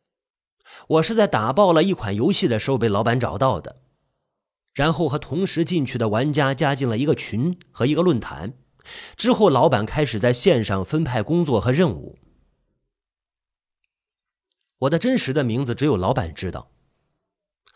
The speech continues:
因为他要往我的银行卡里打钱，而同事之间就只用数字代号称呼，代号就是游戏的排名，排名越靠后的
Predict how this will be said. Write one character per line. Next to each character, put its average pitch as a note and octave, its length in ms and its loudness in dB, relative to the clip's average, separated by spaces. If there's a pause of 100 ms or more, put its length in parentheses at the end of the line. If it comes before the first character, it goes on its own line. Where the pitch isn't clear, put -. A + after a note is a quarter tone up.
(180)
因 A3+ 160 4
为 A3 100 8
他 G3+ 220 -2
要 F3+ 100 4
往 D#3 220 4
我 G#2+ 160 -2
的 B2 80 -2
银 D3+ 200 0
行 D3 200 -4
卡 B2 180 -4
里 F3 140 0
打 - 160 -6
钱， D#2+ 400 -10 (1000)
而 F#3+ 180 0
同 B3+ 260 0
事 F#3+ 220 0
之 F3 180 2
间 F#3+ 340 4 (680)
就 A#3 160 2
只 C3 180 -2
用 F3 300 -2 (100)
数 A3+ 320 2
字 F#3+ 180 -2
代 F3+ 240 0
号 G3 240 0
称 G2+ 300 -6
呼， - 220 -16 (720)
代 F#3+ 180 2
号 - 460 -2 (160)
就 B2 120 -2
是 G#2+ 200 -6
游 C3+ 180 -2
戏 C#3+ 160 -2
的 F#2 80 -4
排 G#2 220 -4
名， A#2+ 340 -4 (1040)
排 A3 260 4
名 A#3+ 240 2
越 A3 200 4
靠 F#3 200 2
后 F3+ 300 2
的 - 320 -14